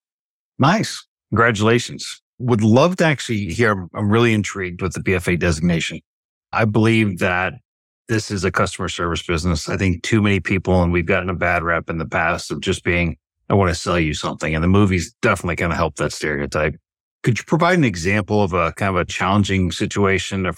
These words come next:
challenging financial situation you helped a client navigate through using some of the techniques that you've learned in the behavioral finance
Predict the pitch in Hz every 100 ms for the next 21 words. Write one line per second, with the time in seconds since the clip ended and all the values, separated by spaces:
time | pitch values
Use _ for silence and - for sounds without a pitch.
0 | - - 107 95 87 101 98 85 - 98
1 | 101 90 98 90 90 98 - - 101 92
2 | 87 78 _ _ _ 101 92 90 92 92
3 | - 101 95 87 104 101 98 95 85 -
4 | - 101 98 92 80 - 98 95 92 -
5 | 90 - 95 85 95 92 90 85 80 90
6 | 92 85 82 90 87 87 -